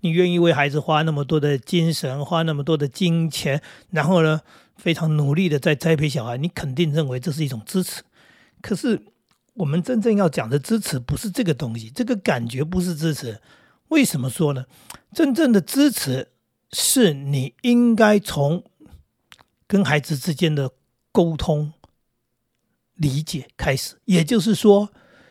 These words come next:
你在跟孩子很多的互动当中，很多的聊天当中，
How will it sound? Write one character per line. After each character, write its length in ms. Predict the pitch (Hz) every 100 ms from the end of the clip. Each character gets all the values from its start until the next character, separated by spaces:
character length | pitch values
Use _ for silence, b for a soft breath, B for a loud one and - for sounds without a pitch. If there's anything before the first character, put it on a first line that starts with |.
| b
你 120 | 147
在 120 | 220
跟 160 | 196 185
孩 120 | 165
子 200 | 151 127
很 240 | - 147
多 140 | 139 175
的 60 |
互 180 | - 175
动 180 | 160 143
当 280 | 151 147 151
中， 300 | 165 170 175 B B B
很 140 | 147
多 140 | 185
的 80 | 175
聊 180 | 147 143
天 220 | 151 160
当 180 | 165 160
中， 240 | 160 160